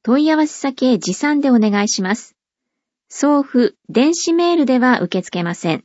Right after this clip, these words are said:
先着順です。要件など詳しくは募集要領をご覧ください。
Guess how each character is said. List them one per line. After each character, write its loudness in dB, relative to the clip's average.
先 2
着 -2
順 -2
で -2
す。 -14
要 6
件 2
な 2
ど 2
詳 2
し -4
く -2
は 0
募 4
集 2
要 4
領 4
を 2
ご -4
覧 -2
く -6
だ -2
さ -6
い。 -6